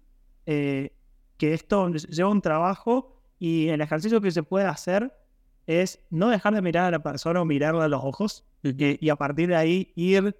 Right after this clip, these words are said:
Speaker 1: repitiendo lo que va diciendo en, en nuestra cabeza como para no perderse el hilo de lo que está diciendo.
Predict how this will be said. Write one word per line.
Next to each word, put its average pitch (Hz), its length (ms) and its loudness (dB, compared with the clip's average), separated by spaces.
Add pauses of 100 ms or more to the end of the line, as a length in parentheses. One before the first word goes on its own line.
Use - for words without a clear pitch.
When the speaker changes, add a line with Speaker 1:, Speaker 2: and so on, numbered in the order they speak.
(200)
Speaker 1:
repitiendo 160 680 0
lo 160 100 0
que 147 80 -2
va 156 140 2
diciendo 165 600 0
en, 139 400 0
en 151 120 -2
nuestra 147 260 -4
cabeza 160 460 0
como 151 200 -4
para 139 200 -4
no 151 180 -2
perderse 156 400 0
el 151 80 0
hilo 156 140 2
de 156 60 4
lo 147 100 0
que 139 60 -4
está 160 120 -6
diciendo. 170 600 2